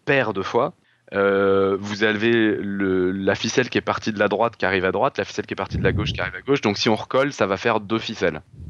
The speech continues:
Mais si on fait un nombre impair de croisements, et ben là, pour le coup, la ficelle qui est partie à droite, elle termine à gauche, la ficelle qui commence à gauche, elle termine à droite.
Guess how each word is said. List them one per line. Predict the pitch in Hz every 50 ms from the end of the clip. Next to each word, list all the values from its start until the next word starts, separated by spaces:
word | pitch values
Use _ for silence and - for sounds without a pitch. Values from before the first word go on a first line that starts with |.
| -
Mais | - 95 104
si | - - -
on | 117 117
fait | - 135
un | 120
nombre | 113 113 113 - -
impair | 143 147 - 147 143 131 123
de | 98 98 98 98 95 92 90 87
croisements, | - - 98 90 98 117 147 202 - _ _ _ _ _ _ -
et | 98 107
ben | 92 104 101
là, | 110 127 147
pour | - - 107
le | 104 101
coup, | 98 - 156 170
la | 165 110
ficelle | 101 - - - 131 113
qui | - 113
est |
partie | - 117 - - -
à | 120
droite, | 110 117 123 131 -
elle | 104 -
termine | - 101 101 107 101
à | 95 95
gauche, | 95 127 151 170 - -
la | 101
ficelle | - - - - - 120 113 113
qui | - 107 95 - -
commence | - 110 113 117 113 -
à | - 98 95 92
gauche, | 95 110 113 117 - -
elle | 90
termine | - 95 92 101 95
à | 95 92
droite. | 95 117 139 165 -